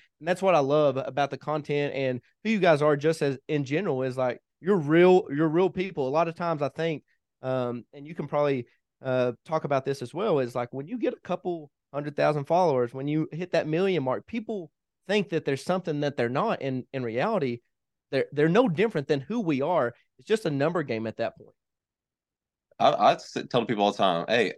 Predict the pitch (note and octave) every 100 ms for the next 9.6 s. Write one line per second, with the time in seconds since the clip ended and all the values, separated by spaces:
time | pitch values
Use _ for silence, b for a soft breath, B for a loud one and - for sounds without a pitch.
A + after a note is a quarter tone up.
0 | - C3+ A3+ - C#3 A#2 A#2 C#3+ A#2 B2
1 | G#2 G#2 A2 F#2+ F#2 F2 E2+ D#2+ G2 B2+
2 | C#3+ A2 - - _ B2+ F#3 - A2 D#3+
3 | - B2 G#2+ C3+ - _ - G3 F#3 D3+
4 | A#2 G#2 D#3+ - _ _ _ - D3+ C3+
5 | F#3+ G#3 - C3 D3+ E2 _ _ - A#2+
6 | D#3 - G#2+ B2 A2+ A#2 B2 - G2 B2
7 | C#3+ - C#3 C#3+ C#3 A2 G#2 A#2 A2 G#2+
8 | F#2 - B2+ B2+ b b _ _ _ _
9 | - G#2+ A2+ A2+ A2+